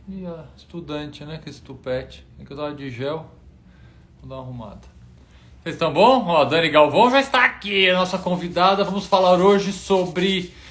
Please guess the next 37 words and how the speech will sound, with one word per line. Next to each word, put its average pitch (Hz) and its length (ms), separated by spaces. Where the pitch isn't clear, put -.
direito 190 300
eleitoral, 175 840
tá? 147 180
Mas 120 220
uma 170 120
abordagem 226 840
bacana, 131 580
tá? 131 240
Não 131 100
vamos 160 260
achar 139 200
que 123 100
a - 20
gente 110 80
vai 113 100
ficar 107 160
falando 104 320
coisa 104 240
chata, 101 320
não. 101 120
Vai - 100
ser - 100
muito 117 220
legal. 127 400
Dani 156 540
é - 180
uma 151 240
especialista 143 720
na 131 80
matéria. 131 440
Ela 147 260
é... - 180
entende 120 280
muito 123 160
de 123 80
direito 117 280
criminal, 107 540